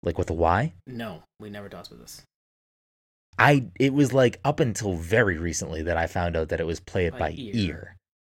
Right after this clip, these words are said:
Speaker 2: That's, I mean, I know I've probably had instances like that before. I'm just trying to figure out how that fucking happened to you.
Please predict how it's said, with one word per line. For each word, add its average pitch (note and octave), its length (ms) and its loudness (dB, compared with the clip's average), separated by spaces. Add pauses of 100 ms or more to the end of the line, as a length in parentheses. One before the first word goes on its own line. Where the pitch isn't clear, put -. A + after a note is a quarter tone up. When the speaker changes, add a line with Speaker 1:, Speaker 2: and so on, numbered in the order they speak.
(360)
Speaker 2:
That's, - 320 -16 (1000)
I B2+ 100 -6
mean, A2 400 -10 (920)
I C3 160 -6
know C3 320 -6
I've A#2 220 -10
probably B2 320 -8
had A#2 140 -12
instances A2+ 460 -14
like A2 180 -10
that A2 160 -12
before. D3+ 680 -10 (200)
I'm A#2+ 140 -12
just A#2 320 -12 (280)
trying A#2 200 -12
to G#2+ 60 -14
figure A2 300 -12
out G2+ 140 -14
how A2 160 -12
that G#2 200 -14
fucking G#2+ 240 -16
happened G2+ 220 -16
to F#2 60 -16
you. G2+ 240 -16